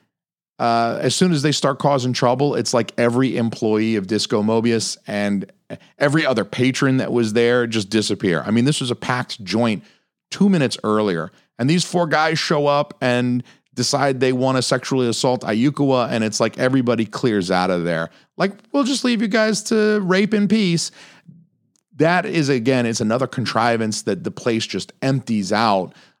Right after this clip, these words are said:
uh, like some Wild West saloon, you know, like some Clint Eastwood movie. Like, "We don't wanna get shot too, so we're gonna hightail it home." Um, it seems a little contrived. I think there should have been someone who might intervene, uh, on Ayukawa and Akane's behalf.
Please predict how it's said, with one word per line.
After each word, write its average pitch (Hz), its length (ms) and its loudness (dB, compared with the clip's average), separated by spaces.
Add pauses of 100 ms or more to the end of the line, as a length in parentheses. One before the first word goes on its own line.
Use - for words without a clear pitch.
uh, 113 160 2
like 123 200 2
some 127 260 0
Wild 113 360 2
West 104 380 -2
saloon, 92 680 0
you 80 60 -4
know, 90 120 -2
like 98 180 -4
some 110 160 -2
Clint - 320 -4
Eastwood 104 480 0
movie. 90 240 0
Like, 87 160 -2
"We 117 100 2
don't 135 120 4
wanna 117 120 2
get 107 140 0
shot 107 400 -2
too, 110 240 0
so 98 280 0 (300)
we're 120 120 -2
gonna 113 280 2
hightail 120 460 0
it 90 60 -6
home." 101 400 0 (320)
Um, 123 760 -2
it 139 180 -8
seems 151 300 0
a 127 40 0
little 120 220 0
contrived. 90 680 -2
I 98 80 0
think 107 320 -2 (480)
there 165 120 2
should 196 180 2
have 151 80 -2
been 131 120 2
someone 107 380 2
who 98 140 -2
might 90 280 0
intervene, 85 680 0 (320)
uh, 90 160 -6
on 101 180 2
Ayukawa 92 640 0
and 87 240 -4
Akane's 90 440 -4
behalf. 82 580 -8